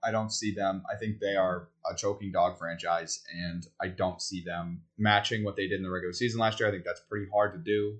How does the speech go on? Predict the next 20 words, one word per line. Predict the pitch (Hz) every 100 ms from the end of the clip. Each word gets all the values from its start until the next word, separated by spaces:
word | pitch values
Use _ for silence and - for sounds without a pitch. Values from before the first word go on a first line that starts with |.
| -
I | 92
don't | 98 98
fault | - 92 -
them | 101
for | 92
that, | 98 98 95 - _ _ _ _
but | 104 98
I | 90 101
also | 98 104
don't | 92 95 90 - _ _ _ -
have | 101 90 82
high | - 95 95
hopes | 95 92
for | - 92
a, | 82 - -
for | 85
a | 82
cup | 101 -
championship. | 104 104 107 117 107
But, | 101 87